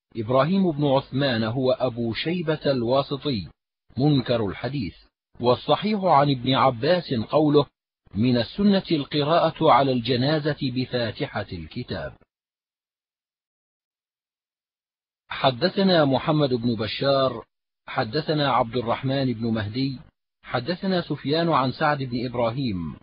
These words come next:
عن طلحة بن عوف أن ابن عباس صلى على جنازة فقرأ بفاتحة الكتاب، فقلت له، فقال: "إنه من السنة أو من تمام السنة".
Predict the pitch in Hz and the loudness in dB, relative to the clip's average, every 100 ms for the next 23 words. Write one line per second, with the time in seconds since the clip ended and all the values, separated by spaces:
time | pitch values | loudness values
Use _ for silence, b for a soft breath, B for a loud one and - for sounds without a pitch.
0 | _ _ _ _ - 120 107 - 190 180 | _ _ _ _ -2 0 0 -4 -6 -4
1 | 175 139 123 120 113 160 156 - _ _ | -2 0 0 0 2 0 -2 -8 _ _
2 | _ _ - 131 127 123 131 131 123 165 | _ _ -2 0 0 0 2 0 0 -2
3 | 196 175 165 - 170 156 139 123 135 127 | -2 -2 -4 -2 -2 2 4 4 4 2
4 | 113 110 120 143 151 151 _ _ _ - | 0 -2 -2 -2 -2 -4 _ _ _ -6
5 | 123 - 185 175 156 151 151 135 - 175 | -4 0 4 4 4 0 2 0 0 -2
6 | 151 135 107 90 131 135 101 78 - _ | -2 -2 -4 -6 -6 -4 -4 -6 -12 _
7 | _ _ - 98 165 143 127 131 156 _ | _ _ -12 -4 0 0 0 0 -2 _
8 | _ _ _ - - 135 131 131 131 - | _ _ _ -8 0 4 6 4 2 -8
9 | _ _ _ - 120 117 147 170 131 135 | _ _ _ -6 -2 0 2 2 2 0
10 | 127 - 202 170 165 - - _ - 135 | -2 -2 0 0 -2 -10 -20 _ -4 2
11 | 131 107 113 107 127 120 131 147 151 - | 2 4 2 0 0 0 0 0 -2 -4
12 | 135 90 73 | -4 -4 -6